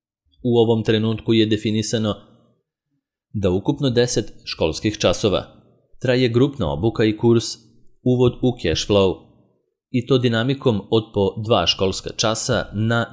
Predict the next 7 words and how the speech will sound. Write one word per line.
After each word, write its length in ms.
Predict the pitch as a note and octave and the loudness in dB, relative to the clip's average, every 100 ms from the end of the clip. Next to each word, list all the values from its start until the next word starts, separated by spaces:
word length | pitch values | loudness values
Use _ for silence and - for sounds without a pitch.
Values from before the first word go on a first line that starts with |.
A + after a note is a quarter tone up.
| A#2 | -2
dnevnom 440 | A#2+ A#2 D#2 E2 | 2 2 0 -2
nivou. 360 | E2 E2+ F#2 F2 - _ _ _ _ _ _ _ _ _ _ _ _ _ _ | -2 2 2 0 -6 _ _ _ _ _ _ _ _ _ _ _ _ _ _
Budući 420 | A2 A2+ A2 A2 A2 | 0 2 4 4 4
da 60 | |
je 180 | A2 A2 | 4 2
tako 280 | A2+ G#2+ G#2 | 0 0 0
određeno, 540 | E2+ F2+ F#2 G2+ C#2 | 0 0 -2 -2 -4